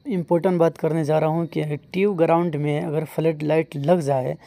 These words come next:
एनपीएल से पहले, तो नाइट मैच देखने का जो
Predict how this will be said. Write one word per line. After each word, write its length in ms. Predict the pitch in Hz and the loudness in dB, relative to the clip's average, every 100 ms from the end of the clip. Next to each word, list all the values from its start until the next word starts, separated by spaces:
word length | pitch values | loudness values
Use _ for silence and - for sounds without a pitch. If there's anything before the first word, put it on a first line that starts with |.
| - - - - | -20 -20 -20 -4
एनपीएल 420 | 180 175 - 214 208 | 0 0 2 2 2
से 200 | - 180 | -2 -2
पहले, 500 | - 185 175 143 160 | 2 0 0 -2 -2
तो 920 | - - - - - - 170 170 160 | -6 -20 -20 -20 -8 0 2 2 0
नाइट 380 | 156 165 185 175 | 0 0 0 0
मैच 200 | 175 151 | -2 -2
देखने 380 | 156 180 170 | -4 -2 -2
का 140 | 165 165 | 2 2
जो 600 | 147 160 160 156 165 | 2 0 2 0 -2